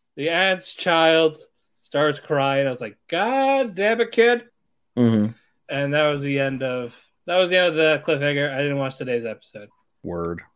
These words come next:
Speaker 1: It's just okay. Yeah, a little disappointing from season one.
Speaker 2: Makes sense.
Speaker 1: All right, maid I hired. This, uh, this thing. <laughs>
Speaker 2: Mm-mm.
Speaker 1: All right, uh, first half is Lilith being sick with a fever.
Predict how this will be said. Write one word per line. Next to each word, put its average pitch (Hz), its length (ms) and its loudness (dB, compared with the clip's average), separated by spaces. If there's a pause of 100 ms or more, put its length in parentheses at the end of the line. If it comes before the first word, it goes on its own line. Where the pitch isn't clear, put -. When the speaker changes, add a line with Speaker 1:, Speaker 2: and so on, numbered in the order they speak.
(120)
Speaker 1:
It's 147 200 0
just 139 180 -4
okay. 113 360 -12 (420)
Yeah, 131 180 -4
a 135 40 0
little 160 160 4
disappointing 165 540 0
from 139 220 -4
season 117 320 -8
one. 101 200 -16 (220)
Speaker 2:
Makes 92 500 -10
sense. - 380 -16 (140)
Speaker 1:
All 185 220 0
right, 151 220 2
maid 226 320 4
I 214 140 4
hired. 151 460 0 (560)
This, 147 520 0
uh, 131 500 -2 (320)
this - 140 -20
thing. 107 340 -6 (160)
<laughs> - 360 2 (1160)
Speaker 2:
Mm-mm. 101 640 -4 (680)
Speaker 1:
All 208 160 0
right, 156 120 2 (460)
uh, 170 100 -4
first 233 340 4
half 196 540 2
is 165 240 -4
Lilith 165 320 0
being 147 260 -2
sick 151 320 -2
with 147 120 -10
a 135 80 -6
fever. 151 640 2